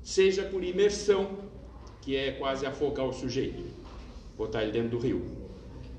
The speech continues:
Aliás, a palavra imersão deriva do grego, a palavra batista deriva do grego, que significa imersor. Batista significa imersor.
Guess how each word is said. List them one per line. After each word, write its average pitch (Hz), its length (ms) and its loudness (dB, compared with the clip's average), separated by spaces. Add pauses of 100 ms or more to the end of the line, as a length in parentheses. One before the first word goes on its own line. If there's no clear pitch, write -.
(600)
Aliás, 151 920 4
a 139 100 0
palavra 120 640 0
imersão 180 880 4 (680)
deriva 147 460 6
do 202 140 -2
grego, 190 640 4 (340)
a 120 60 -8
palavra 123 380 -2
batista 220 680 0
deriva 165 400 2
do 214 140 -2
grego, 190 440 4
que - 80 -8
significa 208 720 -4
imersor. 175 760 4 (420)
Batista 151 500 -2
significa 151 720 -6
imersor. 151 540 2